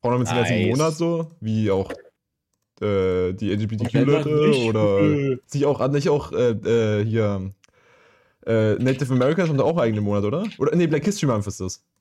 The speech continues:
Speaker 2: Mhm.
Speaker 1: Ja. Finden wir cool. Ist nice.
Speaker 2: Shoutout an alle Frauen.
Speaker 1: Es, es sollte auch echt nicht passieren, dass Männer den ganzen Monat für sich bekommen, weil dann werden die den ganzen Monat nur saufen. Also,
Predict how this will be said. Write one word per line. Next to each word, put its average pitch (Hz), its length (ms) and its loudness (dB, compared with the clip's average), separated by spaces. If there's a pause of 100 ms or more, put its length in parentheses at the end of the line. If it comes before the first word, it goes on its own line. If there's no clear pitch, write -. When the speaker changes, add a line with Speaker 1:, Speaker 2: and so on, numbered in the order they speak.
(580)
Speaker 2:
Mhm. 92 400 -8 (320)
Speaker 1:
Ja. - 180 -8 (840)
Finden 120 160 -2
wir 110 120 0
cool. 110 200 -2 (380)
Ist - 100 -14
nice. 101 320 -6 (1300)
Speaker 2:
Shoutout 107 280 -4
an 98 80 -4
alle 104 100 -2
Frauen. 113 340 -4 (120)
Speaker 1:
Es, - 160 -6
es 139 120 -2
sollte 170 240 0
auch 147 200 0
echt 151 180 -2
nicht 165 160 -4
passieren, 151 300 -2
dass 123 160 0
Männer 135 220 2
den 131 100 0
ganzen 123 260 -2
Monat 135 160 0
für 127 80 -4
sich 110 160 -4
bekommen, 120 320 -2
weil 117 120 2
dann 113 180 2
werden 113 160 2
die 117 60 0
den 117 60 2
ganzen 123 220 0
Monat 127 160 2
nur 120 140 2
saufen. 110 600 -2
Also, 113 380 -2